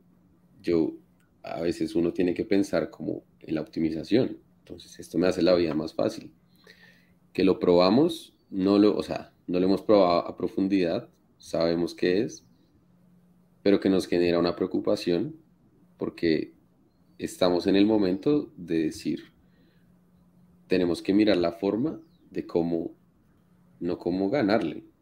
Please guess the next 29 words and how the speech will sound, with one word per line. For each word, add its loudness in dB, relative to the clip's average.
sino -6
cómo -4
adaptarnos 0
a -2
esa -2
inteligencia -2
artificial -4
y -6
ponerlo 0
en, -4
en 0
disposición 0
de 0
lo -2
que -2
hacemos -4
nosotros. -2
Entonces, -2
no -2
quejarse 0
y 2
decir -2
como, -8
"Ah, 2
es -6
que -8
esto, -10
este -10
software 2